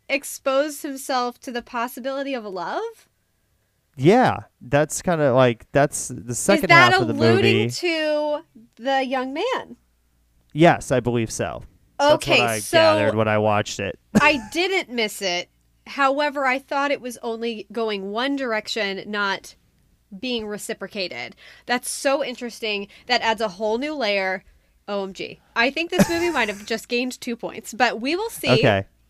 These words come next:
Speaker 1: Wow.
Speaker 2: Yeah, that
Speaker 1: And
Speaker 2: is an interesting point because it's not,
Speaker 1: Yeah.
Speaker 2: it's not completely obvious if
Speaker 1: No,
Speaker 2: it's,
Speaker 1: it's not
Speaker 2: you know,
Speaker 1: overt.
Speaker 2: if both parties are interested or if it's just more one party as opposed to both.
Speaker 1: Fascinating.
Speaker 2: So
Speaker 1: Well,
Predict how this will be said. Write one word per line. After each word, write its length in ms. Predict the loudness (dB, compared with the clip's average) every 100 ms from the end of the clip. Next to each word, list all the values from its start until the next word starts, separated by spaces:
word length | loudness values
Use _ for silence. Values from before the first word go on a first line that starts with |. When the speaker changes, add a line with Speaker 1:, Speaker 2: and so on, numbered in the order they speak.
| _ _
Speaker 1:
Wow. 420 | -14 -2 2 4 4
Speaker 2:
Yeah, 80 |
that 100 | 2 4
Speaker 1:
And 80 | 6
Speaker 2:
is 80 |
an 100 | 4
interesting 560 | 4 4 2 2 -2 -6
point 380 | -2 -2 -2 -4
because 400 | 0 4 4 2
it's 180 | -2 2
not, 100 | 4
Speaker 1:
Yeah. 340 | 4 4 0 -10 _
Speaker 2:
it's 140 | -6
not 120 | -2 0
completely 360 | 2 2 4
obvious 640 | 4 2 2 -2 -4 -8 -14 _
if 100 | -6
Speaker 1:
No, 80 | 2 6
Speaker 2:
it's, 80 | 6
Speaker 1:
it's 140 | 2 0
not 300 | 2 2 2
Speaker 2:
you 120 | 2
know, 100 | 2
Speaker 1:
overt. 180 | 2 2
Speaker 2:
if 240 | 0 4
both 320 | 8 8 8 4
parties 500 | 2 4 2 0 0
are 240 | 2 4
interested 540 | 4 2 0 0 -2
or 160 | -2 -4
if 80 | -2
it's 120 | -4
just 180 | -6 -8
more 260 | -4 -2 -4
one 360 | -2 -2 -2
party 480 | 0 0 0 -2 -8 _ _ _ -16
as 80 |
opposed 380 | -14 -8 -8 -8
to 80 | -10
both. 80 | -10 _
Speaker 1:
Fascinating. 1120 | -20 -8 0 2 2 0 -2 0 0 0 0
Speaker 2:
So 60 | 2
Speaker 1:
Well, 260 | 2 2